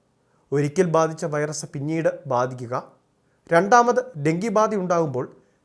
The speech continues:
ശരീരത്തിൻ്റെ രോഗപ്രതിരോധ സംവിധാനം തീവ്രമായി പ്രതികരിക്കും. അതാണ് രണ്ടാമത് ഡെങ്കി ബാധിക്കുമ്പോൾ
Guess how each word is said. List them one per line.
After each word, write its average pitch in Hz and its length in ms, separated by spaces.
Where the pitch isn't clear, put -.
ശരീരത്തിൻ്റെ 226 520
രോഗപ്രതിരോധ 180 580
സംവിധാനം 180 400
തീവ്രമായി 147 520
പ്രതികരിക്കും. 120 440
അതാണ് 156 300
രണ്ടാമത് 220 460
ഡെങ്കി 170 300
ബാധിക്കുമ്പോൾ 160 400